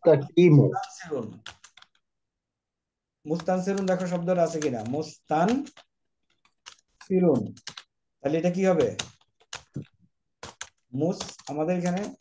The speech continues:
Speaker 2: মুস
Speaker 1: মুস্তাক
Speaker 2: আক
Speaker 1: আহ, সিরুন। না।
Speaker 2: ইমুন।
Speaker 1: না, মুস্তাকভি-, ভিমুন।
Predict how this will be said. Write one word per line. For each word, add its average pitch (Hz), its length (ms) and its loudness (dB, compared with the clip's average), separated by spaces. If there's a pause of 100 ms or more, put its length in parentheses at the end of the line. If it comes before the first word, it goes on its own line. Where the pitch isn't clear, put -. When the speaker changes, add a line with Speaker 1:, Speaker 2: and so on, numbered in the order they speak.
(200)
Speaker 2:
মুস 139 520 -6
Speaker 1:
মুস্তাক 180 640 4 (1120)
Speaker 2:
আক - 560 -4 (800)
Speaker 1:
আহ, 117 540 -2 (840)
সিরুন। 143 640 6
না। 110 140 -10
Speaker 2:
ইমুন। 180 500 -8 (1120)
Speaker 1:
না, 110 120 2
মুস্তাকভি-, 131 1300 2
ভিমুন। 139 640 2